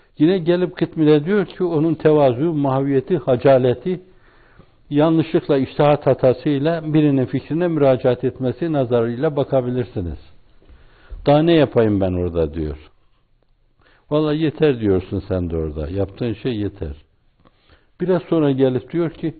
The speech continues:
"Ben böyle evde oturmadan canım sıkılıyor," diyor burada. "Rahatsız oluyorum, hasta oluyorum ben," diyor.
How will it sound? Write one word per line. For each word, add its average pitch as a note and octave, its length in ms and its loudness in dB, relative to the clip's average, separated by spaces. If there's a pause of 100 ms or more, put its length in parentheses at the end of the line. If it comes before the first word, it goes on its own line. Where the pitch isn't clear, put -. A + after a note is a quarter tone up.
(400)
"Ben D#3+ 200 -2
böyle D3 220 4
evde C#3+ 260 2
oturmadan C3 640 0
canım A#2 280 0
sıkılıyor," F2+ 640 -4
diyor E2+ 300 -4
burada. F#2 340 -4
"Rahatsız G#2+ 380 -2
oluyorum, G2 240 -2
hasta G2+ 340 -4
oluyorum F2 520 -2
ben," E2 200 -6
diyor. D2+ 200 -8